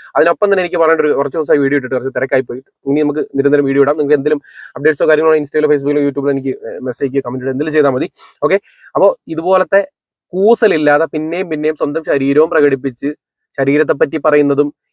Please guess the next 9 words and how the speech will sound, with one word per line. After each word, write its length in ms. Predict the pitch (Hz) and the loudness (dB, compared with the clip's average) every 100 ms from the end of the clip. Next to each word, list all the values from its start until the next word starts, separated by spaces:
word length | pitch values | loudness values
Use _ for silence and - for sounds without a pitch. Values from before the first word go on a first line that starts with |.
| - | -6
ഈ 60 | 139 | 0
പറയുന്ന 300 | 156 151 151 | 2 2 2
രീതിയിൽ 360 | 143 147 151 | 0 0 0
നമ്മളെ 300 | 143 131 151 | 0 0 0
അപമാനിക്കുന്നതും 720 | 147 143 143 143 135 131 147 | 2 2 0 -2 -4 -6 -6
സ്ത്രീത്വത്തെ 440 | 147 123 123 135 151 | -8 -12 -6 -2 0
അപമാനിക്കുന്നതും 580 | 139 143 143 135 139 | 0 0 0 -2 -2
ദ്വയാർത്ഥം 440 | 151 131 131 - 151 | 0 2 0 2 0
എല്ലാം 340 | 135 156 180 | 0 0 0